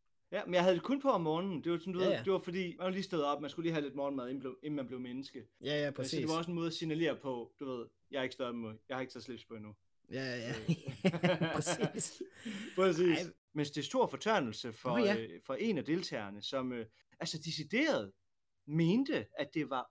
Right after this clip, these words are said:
Speaker 1: uforskammet. Altså, altså, hun var oprigtigt, mente hun, det var uforskammet, øh, at jeg havde hue på indenfor. Kan
Speaker 2: Ja.
Speaker 1: du huske det?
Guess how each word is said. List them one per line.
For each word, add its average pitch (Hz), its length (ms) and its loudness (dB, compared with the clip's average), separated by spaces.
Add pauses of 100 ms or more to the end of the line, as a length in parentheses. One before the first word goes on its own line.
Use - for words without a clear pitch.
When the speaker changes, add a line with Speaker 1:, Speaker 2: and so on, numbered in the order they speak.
Speaker 1:
uforskammet. 135 720 -4 (600)
Altså, 147 200 0 (140)
altså, 147 180 -4
hun 147 180 -2
var 127 240 -2 (340)
oprigtigt, 156 720 2 (200)
mente 190 300 4
hun, 139 140 -2
det 131 100 0
var - 220 -4
uforskammet, 120 600 -4 (580)
øh, 131 300 0
at 165 140 4
jeg 143 120 4
havde 135 140 -2
hue 190 260 0
på 143 240 0
indenfor. 160 320 -4
Kan 143 100 -2
Speaker 2:
Ja. 185 100 6
Speaker 1:
du - 60 -4
huske 262 200 -8
det? 254 80 -10